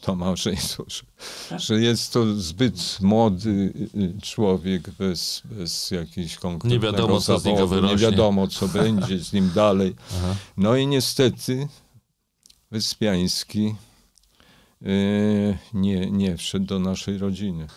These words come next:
Speaker 2: Został odtrącony. Na
Speaker 1: Został
Speaker 2: pewno to
Speaker 1: odtrącony przez dwie
Speaker 2: <laughs>
Speaker 1: starsze
Speaker 2: No,
Speaker 1: panie.
Speaker 2: no, ale i ta Zofia, jak powiedziałeś, nie była chyba szczególnie
Speaker 1: E,
Speaker 2: zainteresowana.
Speaker 1: tak wynika z
Speaker 2: Mhm.
Speaker 1: tych, y, z tej biografii,
Speaker 2: Mhm.
Speaker 1: że,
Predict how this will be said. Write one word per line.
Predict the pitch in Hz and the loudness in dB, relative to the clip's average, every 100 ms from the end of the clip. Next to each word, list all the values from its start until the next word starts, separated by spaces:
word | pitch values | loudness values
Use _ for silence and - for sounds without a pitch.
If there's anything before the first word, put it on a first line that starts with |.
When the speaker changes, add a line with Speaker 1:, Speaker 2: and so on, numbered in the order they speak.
| - 113 | -10 -4
Speaker 2:
Został | 123 120 113 | -2 0 0
odtrącony. | 113 - 120 104 95 85 98 | 0 -2 -2 -2 -2 -2 0
Na | 104 | 2
Speaker 1:
Został | 120 117 127 | 2 4 4
Speaker 2:
pewno | 110 95 | 4 4
to | |
Speaker 1:
odtrącony | 92 104 95 110 110 107 | 2 0 0 2 2 2
przez | 95 - 95 | -2 -4 0
dwie | 120 - 98 92 85 73 _ _ _ | 0 0 0 0 -2 -10 _ _ _
Speaker 2:
<laughs> | 104 - - - | -8 -6 -10 -8
Speaker 1:
starsze | - - 92 82 - 92 | -6 0 0 0 -6 -6
Speaker 2:
No, | 82 - - - | -6 -12 -10 0
Speaker 1:
panie. | 90 165 80 78 | 0 0 -4 -6
Speaker 2:
no, | 123 131 | -4 -2
ale | 127 123 135 | 0 -2 -2
i | 131 | -2
ta | 135 | 0
Zofia, | 139 143 127 | 0 -2 -2
jak | 107 101 | -2 -4
powiedziałeś, | - 101 98 107 98 98 | -4 -2 -2 0 0 0
nie | 104 | -2
była | 101 98 92 90 | 0 0 0 0
chyba | - 101 92 90 | -2 -4 -2 -4
szczególnie | - 95 98 95 | -2 0 2 2
Speaker 1:
E, | |
Speaker 2:
zainteresowana. | 92 92 95 95 117 95 90 | 2 0 0 2 2 2 0
Speaker 1:
tak | 85 | 0
wynika | 139 123 120 110 | 0 -2 0 0
z | 101 87 | 0 -2
Speaker 2:
Mhm. | |
Speaker 1:
tych, | 117 101 - - | -2 -4 -6 -8
y, | 117 104 107 98 | -4 -2 -2 -2
z | - | -2
tej | 110 98 | -4 -2
biografii, | 104 104 98 113 101 82 - 85 | 0 0 2 2 2 -2 -2 -2
Speaker 2:
Mhm. | 80 78 | 0 0
Speaker 1:
że, | 85 | -2